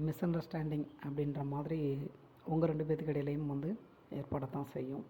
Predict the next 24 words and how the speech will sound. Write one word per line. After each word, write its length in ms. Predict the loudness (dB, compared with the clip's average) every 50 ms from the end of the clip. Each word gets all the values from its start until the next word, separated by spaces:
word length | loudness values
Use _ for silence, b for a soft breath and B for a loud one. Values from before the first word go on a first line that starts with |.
| -14 -20 -20 -20 -20 -20 -20 -20 -20 -20 -20 -20 -20 -20 -20 -20 B B B B B B B B B B B B B B B B B B B B B B B B B B B -20 -12 -6 -4 -2 0 2
வெளியூர் 340 | 4 6 6 8 8 8 6 6
போகணும், 420 | 6 4 6 6 6 6 6 6 6
வெளிநாடு 360 | 4 4 6 4 4 2 2 0 -2
போகணும், 320 | -2 0 2 2 2 2
வெளி 200 | 2 2 2 4
மாநிலம் 460 | 4 4 2 2 2 2 2 2 2 0
போகணும் 300 | -2 -2 0 0 0 0 0
அப்படின்னு 280 | 0 0 0 0 0 0 0
ட்ரை 140 | -2 -2 -2 -2
பண்ணிட்டு 280 | -2 -2 -2 -2 -2 -4
இருக்கவங்களுக்கு 480 | -2 0 0 2 2 2 0 0 0 -2 0 0
ஒரு 100 | 2 2 2 2
நல்ல 200 | 2 2 2 2 2 2
மாதமாவே 500 | 2 2 2 2 2 2 2 2 0 0 0
அமையும். 320 | -2 -2 -2 -2 -4 -4 -6 -12 -20 -20 -20 -20 -18 -12 -8
அதாவது 340 | -6 -2 -2 0 2 2 4
நீங்க 240 | 4 4 4 4 4 4 4 4 2
இருக்க 240 | 2 4 6 6
இடத்த 240 | 6 6 4 0 0 0
விட்டு 220 | 0 0 0 0
இன்னொரு 220 | 2 2 2 2
இடத்துக்கு 300 | 2 0 0 -2 -4 0 2
போகணும்னு 400 | 4 4 4 4 4 2 2 2 2
ட்ரை 120 | 2